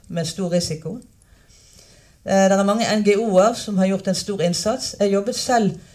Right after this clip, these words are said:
eh, våren to tusen og seks på Universitetet i Punjab. Og det var i etterdønningene etter det digre jordskjelvet som rammet Nord-Pakistan i to tusen og fem. Og hva gjorde mine kollegaer der? Det er jeg stolt av å, å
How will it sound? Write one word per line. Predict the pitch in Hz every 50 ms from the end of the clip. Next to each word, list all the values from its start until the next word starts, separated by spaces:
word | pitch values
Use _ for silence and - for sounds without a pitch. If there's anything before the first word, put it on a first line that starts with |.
| - _ _ -
eh, | 180 180 175 180
våren | 214 233 220 185 160 156 156
to | - 208
tusen | 202 208 196 190 - 165
og | 165 151
seks | - 190 175 175 - -
på | - 165
Universitetet | 156 160 156 151 147 - - 170 165 165
i | 143
Punjab. | 135 - 135 123 127 113 104 - - - - - _ - - _ _ - - -
Og | 180 196
det | 214 226 220
var | 202 196 185 180 - - - -
i | - 160 165 170 170 170 - - - _
etterdønningene | - 175 - - - 226 214 202 190 160 147 143 139 143 143 143 -
etter | 160 160 - 190 170
det | 165 156 156
digre | 170 170 175 185 175
jordskjelvet | 156 156 160 151 - - 175 165 143 131
som | - 147
rammet | 135 147 135 139 156 151 -
Nord-Pakistan | 147 139 135 - 151 147 - 143 - - 135 120
i | 123
to | 120 - 139
tusen | 135 - 131 - -
og | 117 117
fem. | - 120 - - - - - - - - - - - - - _
Og | - 214
hva | 226 254 262 240 214
gjorde | 196 214 214 240 254 247 226 190
mine | 185 175 185 196 208
kollegaer | 208 - 180 185 190 185 160 143 131 120
der? | 120 131 113 107 - - -
Det | 175 185
er | 185
jeg | 180 160
stolt | - - 175 160 160 - -
av | 131 127
å, | 127 131 127 127 127 123 143
å | 151 143